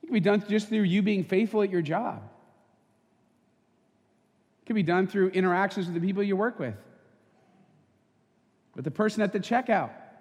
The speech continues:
at Acme. Parents on the sports fields. It can be done a-, any different way. You could be giving, you could be serving.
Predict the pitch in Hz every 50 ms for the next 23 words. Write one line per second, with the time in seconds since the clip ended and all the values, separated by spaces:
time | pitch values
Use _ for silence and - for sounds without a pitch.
0 | - - _ - 180 180 220 247 233 220 170 147 120 101 101 - - - - _
1 | _ _ _ _ _ _ _ _ _ _ _ _ _ _ _ _ _ _ _ _
2 | _ _ _ _ _ _ _ _ _ _ _ _ _ _ _ _ _ _ _ _
3 | _ _ _ _ _ _ _ _ _ _ _ _ _ _ _ _ _ _ _ _
4 | _ _ _ _ _ _ _ _ _ _ _ _ _ - - 214 240 262 240 202
5 | 151 127 - - - - - - - - - _ _ _ _ _ _ _ _ _
6 | _ _ _ _ - - 170 190 185 - - 220 240 254 247 240 - - 196 170
7 | 151 131 117 104 - - - - 180 170 233 208 214 240 240 233 233 - 233 254
8 | 254 - - - - - - - _ _ _ _ - 233 269 311 320 302 294 226
9 | 262 254 262 247 196 180 185 175 247 208 240 185 202 269 254 226 208 202 208 190
10 | 247 226 233 226 214 - 254 262 269 247 196 170 135 117